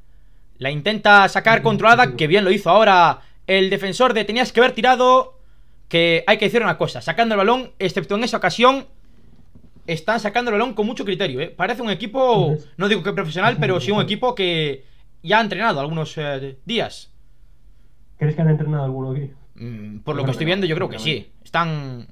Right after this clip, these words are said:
Speaker 1: se entienden
Speaker 2: A ver,
Speaker 1: bastante.
Speaker 2: alguno habrá salido a jugar una pachanguita por su, con sus colegas, pero de ahí haber entrenado juntos lo dudo, ¿eh?
Speaker 1: Se la intentaba llegar ahora, creo que era David Pérez. Recuperó el equipo de, eh, tenías que haber tirado.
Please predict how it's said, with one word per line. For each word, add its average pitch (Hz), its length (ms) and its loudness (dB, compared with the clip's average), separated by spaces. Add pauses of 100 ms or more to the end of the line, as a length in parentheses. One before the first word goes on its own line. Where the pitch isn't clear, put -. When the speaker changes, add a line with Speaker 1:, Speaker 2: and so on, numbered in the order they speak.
(180)
Speaker 1:
se - 140 -12
entienden 160 260 -2
Speaker 2:
A - 20 2
ver, 151 80 4
Speaker 1:
bastante. 139 240 -2
Speaker 2:
alguno 156 220 4
habrá 160 180 4
salido 156 220 4
a - 20 4
jugar 160 160 2
una 156 80 2
pachanguita 147 380 -4
por 151 120 -6
su, - 120 -18
con 143 120 -6
sus 139 140 -4
colegas, 123 360 -10
pero 120 120 -16
de 123 80 -10
ahí 127 80 -8
haber 139 140 -4
entrenado 123 300 -10
juntos 156 260 -8
lo 131 80 -10
dudo, 113 260 -12
¿eh? 131 40 -18 (960)
Speaker 1:
Se - 160 -6
la 170 80 0
intentaba 170 360 2
llegar 226 280 6
ahora, 214 760 6 (360)
creo 240 180 0
que 226 80 0
era 226 120 4
David 196 320 0
Pérez. 247 580 4 (960)
Recuperó 196 580 0
el 240 80 2
equipo 240 340 2
de, 190 600 2 (480)
eh, 170 580 0
tenías 233 240 -4
que - 80 -2
haber 240 120 2
tirado. 185 440 0